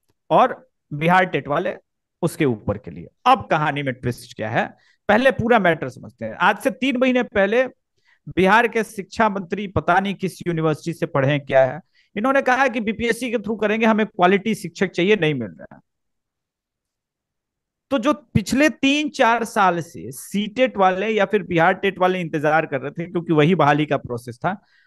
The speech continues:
मन मार के उन्होंने कहा, "कोई बात नहीं, आप बीसीसी, अ, बी-, अ, बीपीएससी के through कंडक्ट करना था, चाहते हैं, हम बीपीएससी के through।"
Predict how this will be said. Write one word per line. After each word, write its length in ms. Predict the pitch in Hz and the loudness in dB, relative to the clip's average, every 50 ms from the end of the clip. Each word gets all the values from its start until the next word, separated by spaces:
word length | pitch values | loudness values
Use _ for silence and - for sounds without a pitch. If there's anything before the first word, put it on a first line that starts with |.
| _ _ _ _ _ _ _ _ _ _ 165 | _ _ _ _ _ _ _ _ _ _ 0
मन 240 | 190 277 311 311 285 | 2 2 2 2 2
मार 160 | 302 294 285 277 | 2 4 4 2
के 120 | - 269 | 0 0
उन्होंने 240 | 269 262 262 254 254 | 2 2 2 2 2
कहा, 180 | - 247 285 | 0 0 0
"कोई 260 | - - - 320 330 330 | 0 0 -2 -2 0 2
बात 260 | 254 254 226 220 - 190 | 2 0 0 0 -4 -12
नहीं, 100 | 180 - | -14 -2
आप 180 | - 190 190 175 | 0 0 0 0
बीसीसी, 580 | 170 175 208 202 - 226 - - 247 240 220 190 | -2 -6 -6 -6 -8 -12 -8 -6 -6 -6 -6 -6
अ, 360 | - 190 190 190 180 180 175 | -6 -4 0 2 4 4 2
बी-, 380 | 170 160 185 208 185 - - | 2 0 -2 -2 -4 -6 -6
अ, 300 | 180 180 175 175 165 165 | -2 0 0 0 0 -2
बीपीएससी 520 | 160 147 - 180 - 220 240 226 233 247 226 | -2 -4 -4 -4 -2 -2 -2 -2 -2 -4 -2
के 80 | - | -2
through 220 | 240 - - 247 226 - | -2 -2 -2 -8 -4 -4
कंडक्ट 360 | 240 233 214 247 233 - - | -4 -2 -2 -2 -4 -2 -4
करना 180 | 240 220 262 | -2 -2 -2
था, 180 | 254 - 277 277 | -2 -2 -2 -2
चाहते 380 | 233 - - 269 269 269 - 392 | -2 -2 0 -2 -2 0 -2 -4
हैं, 80 | 403 | -4
हम 80 | 359 339 | -2 -2
बीपीएससी 480 | 233 202 185 202 175 147 - - - | -4 -2 2 2 2 2 0 -6 -16
के 80 | - - | -16 -18
through।" 220 | - _ - - | -18 _ -20 -20